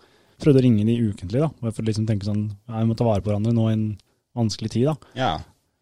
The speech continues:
Speaker 1: Så det, det var liksom, det var mye av det dagen gikk i da. Eh, hjemmetrening, eh, eh, så jeg er glad i å jogge da, eh,
Speaker 2: Ja.
Speaker 1: og ut, ut og løpe liksom. Ehm, og som sagt, gaming, samboer, venner, ja, på en måte prøve å, så lenge,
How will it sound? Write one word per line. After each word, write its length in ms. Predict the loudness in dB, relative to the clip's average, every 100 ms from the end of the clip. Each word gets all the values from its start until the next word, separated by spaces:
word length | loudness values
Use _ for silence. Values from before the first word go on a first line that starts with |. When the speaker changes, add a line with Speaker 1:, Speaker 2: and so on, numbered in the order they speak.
| _
Speaker 1:
Så 140 | -6 -4 -4 -6 -10 -8
det, 120 | -6 4
det 80 | 8
var 140 | 8 8
liksom, 440 | 4 2 2 0
det 80 | 2
var 160 | 4 6
mye 220 | 6 6
av 80 | 6
det 60 | 4
dagen 160 | 4 2
gikk 140 | 2
i 60 | 0
da. 40 | 0 -2
Eh, 220 | 0 0 0 4
hjemmetrening, 640 | 4 4 2 4 4 4 2
eh, 460 | 2 0 -2 -8 -20 _ _ -8
eh, 160 | -6 -2
så 80 | 2
jeg 80 | 4
er 40 |
glad 100 | 6
i 60 | 6
å 60 | 6
jogge 240 | 4 2
da, 60 | 0 -4 -4
eh, 300 | 0 2 2
Speaker 2:
Ja. 140 | 4 2
Speaker 1:
og 400 | 2 0 0 -2
ut, 180 | -6 -2
ut 220 | 0 4
og 80 | 6
løpe 240 | 4 2 2
liksom. 240 | 4 4 2 0
Ehm, 640 | 2 4 4 4 2 2 2
og 420 | 2 4 2 0
som 100 | 0
sagt, 160 | -2 -2
gaming, 380 | 0 2 0 -2 -6 -10 -14
samboer, 380 | -8 -6 -2 -2
venner, 240 | -2 -6 -10 -18 _ -12
ja, 80 | -12 _ _ _ -4
på 60 |
en 60 | -4
måte 100 | -4 -4
prøve 320 | -4 -4 -6
å, 0 | -10 _ -6
så 100 | 0
lenge, 380 | 2 2 0